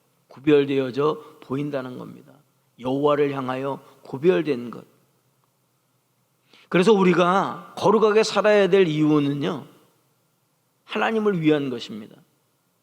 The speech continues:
우리가 거룩하게 살아야 되는 이유는 바로 하나님을 위한 거예요.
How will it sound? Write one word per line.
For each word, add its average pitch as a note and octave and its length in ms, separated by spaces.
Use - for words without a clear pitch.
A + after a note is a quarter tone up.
우리가 F#3 340
거룩하게 G#3+ 680
살아야 A#3 520
되는 A3 280
이유는 E3+ 720
바로 F3+ 240
하나님을 A3+ 640
위한 C#3 260
거예요. B2 200